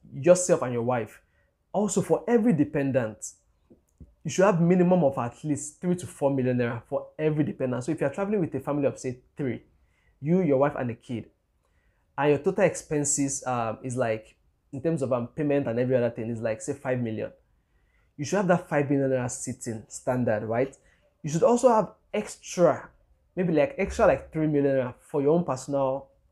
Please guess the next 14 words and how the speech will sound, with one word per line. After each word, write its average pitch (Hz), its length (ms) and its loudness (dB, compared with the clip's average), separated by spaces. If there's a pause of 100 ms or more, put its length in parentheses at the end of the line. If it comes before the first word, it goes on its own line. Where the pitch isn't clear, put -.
upkeep, 135 420 -4
right? 123 280 0 (400)
And 151 140 -4
also 220 320 4
for 156 120 -4
your 147 160 2
wife, 156 280 4
another, 151 260 0
like, 127 280 -6
three 151 180 0
million 131 340 2
or 120 140 -4
four 143 240 -2
million. 127 420 -2